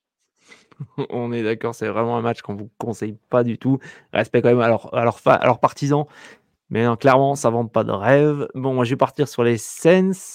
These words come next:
Plus d'arguments parce que j'ai pas vu de renouveau, de bougement, de bou-, de, de réelle réaction d'orgueil ou de, d'effet nouveau coach. Donc, euh, voilà, à part Chuba Hubbard comme d'habitude, sinon, il y a rien. C'est plat.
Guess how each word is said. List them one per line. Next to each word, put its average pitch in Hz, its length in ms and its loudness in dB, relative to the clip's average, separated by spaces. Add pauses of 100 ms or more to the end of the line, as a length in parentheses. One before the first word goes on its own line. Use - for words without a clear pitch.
(180)
Plus 156 280 -4
d'arguments 143 720 2
parce 131 180 -10
que - 80 -14
j'ai 110 140 -8
pas 120 220 0
vu 127 160 -2
de 120 100 -6
renouveau, 127 600 -2
de 123 120 -4
bougement, 117 480 -8 (320)
de 127 60 0
bou-, 120 340 -6
de, 123 320 -2
de 120 220 -4
réelle 139 420 4
réaction 143 640 0
d'orgueil 139 560 2
ou 127 140 -4
de, 113 400 -4 (400)
d'effet 131 460 2
nouveau 139 380 0
coach. 147 540 -2
Donc, 117 260 -6
euh, 117 60 2
voilà, 117 240 2
à 110 60 0
part 117 180 -2
Chuba 131 220 0
Hubbard 127 300 4
comme 127 120 -4
d'habitude, 127 480 -4
sinon, 120 320 -8
il 107 80 -12
y - 40 -10
a - 80 -14 (300)
rien. 113 220 -12 (340)
C'est - 200 -16
plat. 110 380 -8